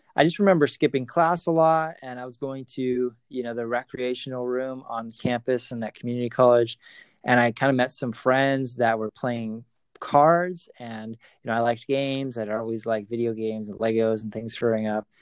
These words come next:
And, uh, so I started playing cards with them. And this one kid, John, I just remember him asking me, you know, if I wanted to, to play Texas Hold'em. And I was like, "Oh, that sounds cool. Yeah, I've seen that on T V." And so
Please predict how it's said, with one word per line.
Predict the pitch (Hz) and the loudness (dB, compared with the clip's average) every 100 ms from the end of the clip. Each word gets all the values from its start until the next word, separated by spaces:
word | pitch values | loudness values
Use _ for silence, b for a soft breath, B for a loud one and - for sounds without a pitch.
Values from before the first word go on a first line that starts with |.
| b b b | b b b
And, | - 117 113 110 | -2 0 2 0
uh, | 110 98 101 104 | 0 -2 -2 -6
so | 117 131 | 2 4
I | 113 | 4
started | - 123 120 113 - | 2 2 0 -4 -10
playing | - 117 113 | -8 -6 -4
cards | 113 113 | -2 -2
with | 110 | -4
them. | 107 110 110 104 | -8 -8 -6 -8
And | 98 - B _ | -10 -16 B _
this | 127 | 4
one | 151 151 147 | 6 6 4
kid, | 143 | 0
John, | 117 127 120 120 117 | 0 -2 0 -2 -4
I | 110 _ _ _ | -8 _ _ _
just | 127 | -6
remember | 123 120 123 | -4 -4 -6
him | 123 110 | -6 -6
asking | 110 113 113 107 | -6 -8 -8 -6
me, | 107 107 - _ _ | -6 -6 -10 _ _
you | 117 | -4
know, | 110 | -2
if | 104 | 2
I | 113 | 2
wanted | 113 113 107 | 2 0 -2
to, | 113 107 107 110 _ | 0 2 0 -2 _
to | - 110 107 - | -2 0 0 -4
play | - 120 110 107 | 2 2 4 -2
Texas | - 113 - - | -4 -8 -8 -12
Hold'em. | - 156 147 113 110 127 _ _ b - | 4 6 6 0 -6 -8 _ _ b -8
And | 117 | -6
I | |
was | 127 | -4
like, | 131 120 113 | 0 0 0
"Oh, | - 139 | 0 0
that | 143 | 0
sounds | - 131 120 | -2 -6 -8
cool. | - 120 127 - | -8 -4 -4 -6
Yeah, | 165 156 | -2 0
I've | 123 | 0
seen | - 135 | -2 -6
that | 135 131 | -6 -6
on | 127 | -6
T | 123 113 | -6 -2
V." | 117 117 - b b b | 0 0 -4 b b b
And | 131 120 | -4 4
so | 135 120 117 | 6 6 4